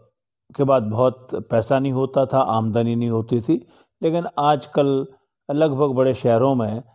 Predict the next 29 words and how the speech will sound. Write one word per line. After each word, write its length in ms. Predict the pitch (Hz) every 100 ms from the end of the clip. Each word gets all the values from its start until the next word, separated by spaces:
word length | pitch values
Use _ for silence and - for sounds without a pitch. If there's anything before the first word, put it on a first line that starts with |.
| _ _
सब 160 | - 156
संपन्न 540 | - 131 117 113 117 92
है। 180 | 95
अगर 160 | 110 127
बहुत 260 | 123 127 131
रईस 300 | 139 151 -
नहीं 200 | 165 180
है 140 | 156
तो 160 | 196 208
ऐसी 260 | 147 127 147
हालत 280 | 120 123
भी 160 | 117 120
नहीं 280 | 113 113 110
है 120 | 107 - _ _ _ _
कि 260 | 139 123 117 117 131
पहली 220 | 120 120
तारीख 300 | - 110 -
तक 140 | 113
का 100 | -
इंतज़ार 380 | 113 98 110 110
करें, 260 | 101 107 110
तनख्वाह 400 | 107 104 117 101
आएगी 440 | 104 107 107 104 - _ _ -
तो 60 |
बच्चों 340 | 107 107 - 104
को 120 | 98
कुछ 200 | 104 104
लेके 260 | 101 87
देंगे। 440 | 87 85 - -